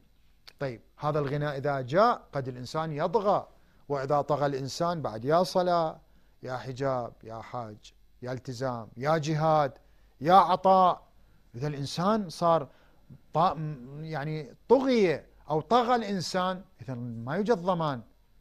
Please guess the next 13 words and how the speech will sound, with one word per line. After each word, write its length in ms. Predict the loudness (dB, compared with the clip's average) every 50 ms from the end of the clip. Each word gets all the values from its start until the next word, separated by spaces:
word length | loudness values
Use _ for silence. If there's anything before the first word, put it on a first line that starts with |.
| _ _ -4
إذا 140 | -2 0 0
الأموال 520 | 0 0 0 0 0 0 2 2 2 4
ليست 260 | 4 2 2 2 -2
ضمان. 400 | -4 -4 -4 -6 -6 -8 -10 -16 -20 _ _ -20 -20 _ -20 -20 -20 -14 -6 0
إذا 180 | 4 6 6
هل 240 | 6 6 4 4 6
ينتظر 720 | 6 6 6 6 6 8 8 10 10 10 10 8 8 6
أحد 300 | 4 4 4 4 4 4
إلا 500 | 4 0 0 -2 0 2 4 4 6 4
غنى 540 | 4 4 4 4 4 4 4 2 2 0 -4 -10 _ -20 -20 -20 -14 -8
مضغيا 720 | -4 -4 -2 -2 -2 -2 -2 0 0 0 -2 -4 -8 -12 -18 -20 -20 -20 _ -20 -20 -20 _ _ _ -20 -20 _ _ _ _ _ -20 -18 _ -8
أو 180 | -6 -4 -4 -6
فقراً 720 | -4 -4 -4 -4 -4 -4 -4 -2 -2 -2 -2 -2 -4 -6